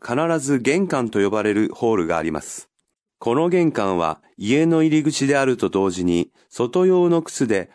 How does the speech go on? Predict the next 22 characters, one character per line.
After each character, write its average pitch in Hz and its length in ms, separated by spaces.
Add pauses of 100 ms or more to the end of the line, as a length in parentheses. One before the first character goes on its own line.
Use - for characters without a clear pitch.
入 151 280
れ 180 100
る 139 140
境 117 240
界 117 260
を 127 60
も 110 280
意 104 120
味 95 100
し - 140
ま 73 120
す。 - 240 (760)
日 135 140
本 165 240
の 156 100
住 143 220
宅 143 200
の 143 120
部 131 80
屋 131 180
で 101 100
は、 90 240